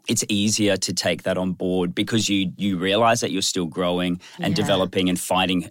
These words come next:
Speaker 1: your own teaching style. But I think then it's those couple of years later when you, you think that you've got it right and students do give some feedback to you, whether you've asked for it or not. And that,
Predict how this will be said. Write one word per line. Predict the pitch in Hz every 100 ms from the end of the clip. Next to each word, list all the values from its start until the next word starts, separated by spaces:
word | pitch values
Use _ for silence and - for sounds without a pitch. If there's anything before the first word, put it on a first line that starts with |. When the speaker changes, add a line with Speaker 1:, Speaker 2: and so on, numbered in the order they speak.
| -
Speaker 1:
your | 98 101 101 98
own | 92 87
teaching | 101 85 - 82
style. | - 87 95 98 65 92 117 - - - _
But | 110
I | 104
think | 101 120 107 -
then | 98 98 95 92 - -
it's | 92 -
those | 90
couple | - 90 101
of | 90
years | 85 82
later | 85 92 139 - 62 101 _ -
when | 92 92 87 87 85 - -
you, | 85 85 87 90 87 82 - - _ _ _ -
you | 87
think | - - 92 -
that | 117
you've | 123 110
got | 113
it | 120
right | 110 104 160 - - - - _ -
and | 95 95 90 82 - _
students | - - 101 92 -
do | 92
give | 87 104
some | - 85
feedback | - 87 82 85 82 -
to | 95
you, | 92
whether | 92 92
you've | 87
asked | 73 90 123
for | - 92
it |
or | 85 82
not. | 95 92 71 - - - -
And | 98 92
that, | - 95 95